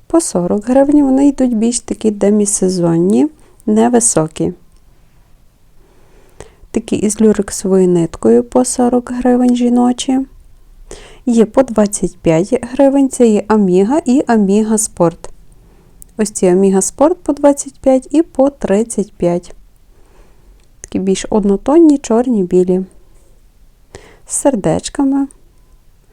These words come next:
По двадцять п'ять чоловічі Аміга Спорт. І такий варіант укорочені. Знижка до п'ятдесяти відсотків на засоби для догляду за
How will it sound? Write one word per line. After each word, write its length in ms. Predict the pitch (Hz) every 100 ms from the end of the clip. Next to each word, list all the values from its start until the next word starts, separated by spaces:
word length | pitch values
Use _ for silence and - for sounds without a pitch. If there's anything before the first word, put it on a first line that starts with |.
| - - _ -
По 120 | -
двадцять 420 | 214 208 202 196
п'ять 220 | - 175 175
чоловічі 720 | - 247 190 165 165 - -
Аміга 400 | 247 247 247 254
Спорт. 580 | - - 262 254 262 - - - _ _ - - - - - - - _ -
І 80 | 349
такий 360 | - 208 208
варіант 400 | 196 196 196 196
укорочені. 920 | - 330 - 208 185 190 - 196 190 196 _ - - - - - - -
Знижка 520 | 240 254 247 - 214
до 120 | 214
п'ятдесяти 760 | 226 233 202 226 - 226 202 185
відсотків 600 | 220 - 180 - 285 285
на 160 | 226
засоби 580 | 214 214 269 - 285 254
для 180 | 240 208
догляду 560 | 190 220 240 214 196
за 280 | 196 196 220